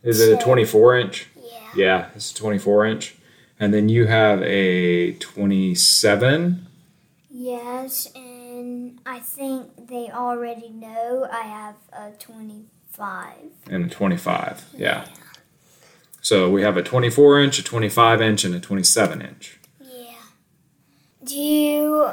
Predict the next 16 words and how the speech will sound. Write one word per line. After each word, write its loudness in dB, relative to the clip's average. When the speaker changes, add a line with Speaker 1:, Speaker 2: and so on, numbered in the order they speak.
Speaker 2:
wanna -2
ask -6
any -8
more -10
questions -10
to -20
me? -20
Speaker 1:
Who 8
is 6
gonna 4
win 6
the 4
World 4
Series 0
this -4
year? -10